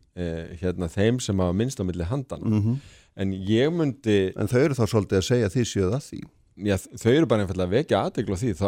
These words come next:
Speaker 1: eftir að útfæra þetta.
Speaker 2: Mhm.
Speaker 1: Þá eftir að segja hvernig leggst þetta á, eh, hvernig,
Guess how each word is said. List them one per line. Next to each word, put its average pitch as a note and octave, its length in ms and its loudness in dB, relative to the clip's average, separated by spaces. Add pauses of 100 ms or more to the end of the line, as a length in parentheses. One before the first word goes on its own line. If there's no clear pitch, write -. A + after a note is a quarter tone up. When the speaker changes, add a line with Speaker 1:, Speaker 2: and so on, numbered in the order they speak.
Speaker 1:
eftir C3 220 -2
að B2 100 0
útfæra E2+ 360 -8
þetta. - 180 -20 (120)
Speaker 2:
Mhm. A#2 360 2
Speaker 1:
Þá G2+ 120 -2 (160)
eftir C#3+ 360 0
að B2 80 0
segja B2 340 4
hvernig C3+ 480 0
leggst C3+ 260 -2
þetta G#2+ 240 -6
á, E2 160 -10 (840)
eh, F2+ 260 0
hvernig, B2 800 2